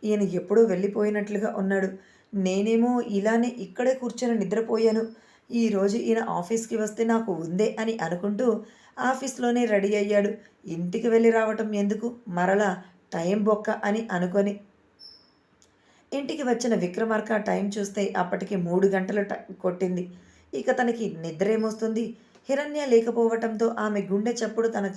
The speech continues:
చెవులకి వినిపించకపోవటంతో, "కళ్ళు మూసుకోను, నిద్ర నేను ఆహ్వానించను" అని మారం చేస్తున్నాయి.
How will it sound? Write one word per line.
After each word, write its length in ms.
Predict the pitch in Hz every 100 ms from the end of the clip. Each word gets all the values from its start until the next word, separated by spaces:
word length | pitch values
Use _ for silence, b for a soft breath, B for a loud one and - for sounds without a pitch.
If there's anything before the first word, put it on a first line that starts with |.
| -
చెవులకి 300 | 196 226 233
వినిపించకపోవటంతో, 1300 | 175 185 226 214 233 220 214 202 208 208 202 233 208 - B B B B _
"కళ్ళు 540 | - 233 277 277 233 226 - B B
మూసుకోను, 800 | 190 202 247 - 240 233 233 233
నిద్ర 400 | 185 185 190 247
నేను 220 | 269 254 233
ఆహ్వానించను" 840 | - 190 202 226 226 220 233 226 226
అని 160 | 196 220
మారం 420 | 170 160 180 208 208
చేస్తున్నాయి. 640 | 196 214 202 196 196 202